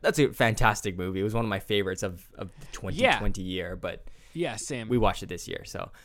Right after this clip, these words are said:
Speaker 1: but that'll,
Speaker 2: Uh-huh.
Speaker 1: I'll, I'll leave that to last year's talk. This
Speaker 2: Yeah.
Speaker 1: is, this is strictly
Speaker 2: Uh-huh.
Speaker 1: twenty twenty-one, like, full on
Speaker 2: Sure.
Speaker 1: releases kinda thing, so, yeah, yeah.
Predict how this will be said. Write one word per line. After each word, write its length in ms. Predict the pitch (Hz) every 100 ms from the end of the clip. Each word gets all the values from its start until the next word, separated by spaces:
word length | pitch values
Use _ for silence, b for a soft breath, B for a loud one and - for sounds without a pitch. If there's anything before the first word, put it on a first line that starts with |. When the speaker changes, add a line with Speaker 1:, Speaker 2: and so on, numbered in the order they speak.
| b
Speaker 1:
but 200 | 113 - - -
that'll, 320 | 120 135 143
Speaker 2:
Uh-huh. 100 | 135
Speaker 1:
I'll, 140 | 120 123
I'll 280 | 117 104 104 -
leave 380 | 101 123 123 113
that 240 | 110 98
to 100 | -
last 360 | 104 98 95 -
year's 480 | 98 92 85 - - - - -
talk. 320 | 71 69 -
This 120 | 110
Speaker 2:
Yeah. 160 | 113 92
Speaker 1:
is, 220 | 82 -
this 140 | - 104
is 140 | 95
strictly 300 | - 104 131
Speaker 2:
Uh-huh. 100 | 110
Speaker 1:
twenty 160 | 98 92
twenty-one, 440 | - 95 90 90
like, 220 | 87 90 - -
full 240 | - 104
on 100 | 87
Speaker 2:
Sure. 120 | 90
Speaker 1:
releases 360 | 98 95 - -
kinda 180 | - -
thing, 200 | - -
so, 280 | - - - b b b b b b _
yeah, 320 | 113 147 - - _ _ _
yeah. 220 | - 139